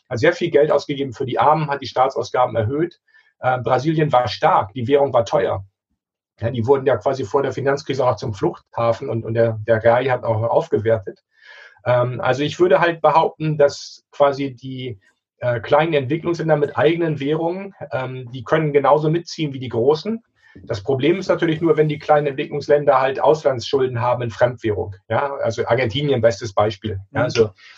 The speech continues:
Speaker 1: die hatten das zweitausendzwei ja schon das Problem, dass sie auf einmal, äh, die ihre Dollar, äh, Schulden nicht tilgen konnten. Da hatten sie, glaub ich, innerhalb von zehn Tagen vier Präsidenten, von denen der letzte mit dem Helikopter aus dem, aus dem rosanen Haus, wie es dort heißt, äh,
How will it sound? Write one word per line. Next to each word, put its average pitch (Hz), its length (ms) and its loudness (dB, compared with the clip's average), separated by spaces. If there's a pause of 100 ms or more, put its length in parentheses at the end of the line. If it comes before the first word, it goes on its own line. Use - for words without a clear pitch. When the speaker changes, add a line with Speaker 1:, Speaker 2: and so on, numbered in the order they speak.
(280)
Speaker 1:
die 127 80 2
hatten 127 180 0
das 123 160 2
zweitausendzwei 127 720 0
ja 147 80 4 (160)
schon 143 140 -4
das 135 120 -6
Problem, 139 340 0
dass 127 140 -2
sie 131 140 -2
auf 117 100 -4
einmal, 123 380 0 (100)
äh, 113 220 2
die 120 80 -12
ihre 120 180 -2
Dollar, 127 400 2 (460)
äh, 117 120 -4
Schulden 135 280 2
nicht 123 180 -10
tilgen 139 300 -4
konnten. 131 300 -2
Da 113 100 -2
hatten - 180 -6
sie, 113 80 -8
glaub 117 160 0
ich, 110 160 -4
innerhalb 117 240 0
von 117 160 -2
zehn 135 220 -4
Tagen 123 300 0
vier 139 220 -2
Präsidenten, 139 600 0
von 120 260 -2
denen 120 220 0
der 113 100 6
letzte 135 300 -2
mit 117 100 0
dem 110 80 -2
Helikopter 120 500 -2
aus 107 120 -4
dem, 113 360 0
aus 110 140 -12
dem 117 140 -2
rosanen 120 500 2
Haus, 139 280 2
wie 123 60 -10
es 113 120 -12
dort 117 180 0
heißt, 120 400 -8
äh, 113 140 -4